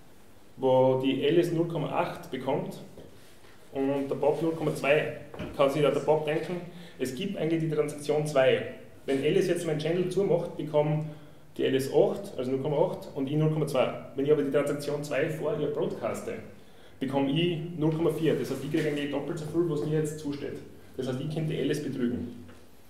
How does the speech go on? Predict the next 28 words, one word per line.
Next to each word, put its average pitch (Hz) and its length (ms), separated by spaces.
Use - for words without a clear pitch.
Und 127 320
das 147 180
sind 160 320
eben 151 360
Dinge, 160 200
was 139 140
man 139 360
verhindern 180 440
muss, 175 480
ohne 156 200
dass 151 160
ich 160 80
jetzt 151 120
auf 139 120
den 143 120
Bob 131 200
vertrauen 127 560
muss, - 180
dass - 160
er 135 400
mit 135 140
mir 135 140
mitspielt. 127 320
Und 120 100
das 123 100
ist - 260
so 120 120
gelöst. 160 420